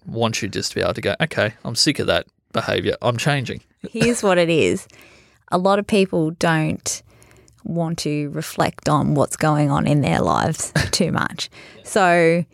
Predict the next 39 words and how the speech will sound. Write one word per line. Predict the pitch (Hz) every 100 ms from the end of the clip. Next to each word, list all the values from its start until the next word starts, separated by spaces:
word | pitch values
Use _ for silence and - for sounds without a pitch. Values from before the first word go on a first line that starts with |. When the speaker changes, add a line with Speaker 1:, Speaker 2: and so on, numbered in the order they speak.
| _ _ _
Speaker 2:
if | - 185
you're | 196 233 269
the | 269
one | 208 202 190
that | 180
you | 110 175
can | 185
go | 180 175 170
out | 160 151 151
and | - 143 151
drink | - 180 175 170
with | - 160 160 -
and | 156
everything | 151 156 - 160
all | 147 147
the | 170
time, | 165 147 143 147 143
and | 151
then | 143
all | 156 190
of |
a | 185
sudden | 180 160
you | 160
can | 165
go | 156 156
out | 143 139 -
and | 143 147
not | 131 -
drink, | 165 - - 220 - - _ _ _ _ _ _ _ _ _ -
then | 180
that | 165 156 -
person | 165 156 - 147 135 147 _ _ _ _ -
will | 170 160 147
potentially | - - 214 202 - 180
try | 156 175 151
and | 147
push | 165 170 -
you | 151 139 139